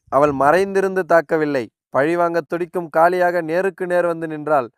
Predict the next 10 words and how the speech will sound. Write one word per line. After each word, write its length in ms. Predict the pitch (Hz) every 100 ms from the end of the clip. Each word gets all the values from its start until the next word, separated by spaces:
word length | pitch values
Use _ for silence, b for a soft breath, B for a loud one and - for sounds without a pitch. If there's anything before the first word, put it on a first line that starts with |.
| _ _ _
அவள் 240 | 131 143
வைத்த 400 | 143 180 180 185
ஒவ்வொரு 360 | 160 185 196 180
அடியிலும் 560 | 170 196 190 175 120 _
பூமி 300 | 135 196 175
அதிர்ந்தது. 600 | 139 143 196 196 175 135 107 -
"என்னடா 460 | 127 151 160 180
செட்டியாரே, 580 | 170 170 196 190 175 139 -
தனிமை 500 | - 135 175 180 156
இனிக்குதா?" 600 | 160 190 185 165 185 175